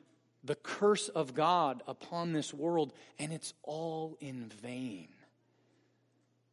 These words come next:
And so what happens for us as believers when God regenerates us and gives us the gift of faith? We exercise that faith and we trust in him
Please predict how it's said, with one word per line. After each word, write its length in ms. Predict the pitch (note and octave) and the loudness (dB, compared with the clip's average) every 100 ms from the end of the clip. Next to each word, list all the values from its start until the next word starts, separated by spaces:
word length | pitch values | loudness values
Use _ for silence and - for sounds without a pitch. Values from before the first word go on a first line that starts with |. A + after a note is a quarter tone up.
| _ | _
And 140 | C3+ C#3 | -6 -2
so 240 | E3 D#3 | 2 2
what 240 | B2+ D#3+ F#3+ | 2 0 0
happens 460 | E3+ F3 D#3+ C3+ | -2 -2 -2 -4
for 220 | - C#3 | -4 -2
us 180 | E3+ - | -2 -4
as 100 | D3 | -8
believers 540 | B2 C3+ E3+ D3 C3 B2+ | -8 -6 -4 -2 -4 -2
when 240 | C#3 C#3 | -4 -2
God 360 | C#3+ E3 E3+ C3 | -2 0 -2 -4
regenerates 880 | C3+ A2+ C3+ F3+ D3+ G#2+ F#2 - | -6 -4 -4 -2 -4 -6 -8 -14
us 380 | - - - - _ _ _ _ _ | -16 -18 -18 -20 _ _ _ _ _
and 220 | - B2+ | -10 -8
gives 380 | A#2 F#3 D#3+ D#3+ | 4 6 6 2
us 160 | F#3 - | 0 -2
the 140 | D#3 | -6
gift 340 | B2+ D#3+ - D3 | -2 -2 -2 -6
of 80 | |
faith? 340 | - D3+ C#3 - - - | -2 0 0 -2 -16 -12
We 220 | C#3+ C#3+ - | -8 -8 -6
exercise 800 | F3+ - - F3 - E3 D#3 | -6 -6 -6 -4 -2 -2 -2
that 220 | D3+ D3 - | -2 -4 -2
faith 280 | D3+ C3+ - - - | 0 0 -4 -20 -10
and 180 | C#3 C#3+ | -6 -4
we 140 | C#3 C3 | -6 -6
trust 640 | - - F3 E3 - - - | -8 -6 -4 -4 -6 -10 -8
in 220 | C3 A#2 | -6 -6
him 800 | G2 - C#3+ F#3+ F#3+ D3+ G2 | -8 -14 -6 -2 0 -2 -4